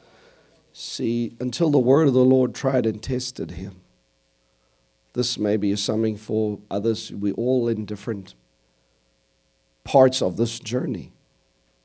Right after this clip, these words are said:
in our own personal lives. So this is a life word. This word has come out of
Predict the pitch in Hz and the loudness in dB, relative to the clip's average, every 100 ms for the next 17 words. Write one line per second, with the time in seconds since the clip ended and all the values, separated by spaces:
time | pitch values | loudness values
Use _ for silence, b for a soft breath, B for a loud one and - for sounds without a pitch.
0 | _ 104 104 - 127 127 - 107 - 113 | _ -6 -4 -2 0 0 0 -4 -2 -4
1 | 95 82 78 - - - 95 110 - 120 | -2 -4 -8 -12 -12 -8 -6 -6 -6 -8
2 | 104 95 87 98 123 117 - 98 120 120 | -8 -8 -4 -2 -2 -4 -4 0 2 0
3 | 92 98 - 104 110 101 101 - 117 110 | -2 -6 -4 -2 -2 -2 -6 -6 -4 -2
4 | 101 101 - b b b - 95 95 90 | -4 -6 -12 b b b -12 -6 -6 -6
5 | - | -16